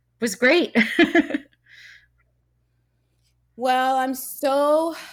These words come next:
Speaker 2: absolutely understanding of that because most of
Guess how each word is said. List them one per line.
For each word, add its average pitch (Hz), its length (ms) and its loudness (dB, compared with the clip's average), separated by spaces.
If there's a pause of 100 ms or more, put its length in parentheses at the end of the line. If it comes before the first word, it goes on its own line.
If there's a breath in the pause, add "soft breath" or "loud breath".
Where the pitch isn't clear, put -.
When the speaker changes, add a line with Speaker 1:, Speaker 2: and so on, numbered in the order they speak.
(420 loud breath)
Speaker 2:
absolutely 190 1000 -8
understanding 165 580 -12
of 160 100 -12
that 156 200 -8
because 170 440 -10
most 175 580 -12 (600)
of 165 300 -8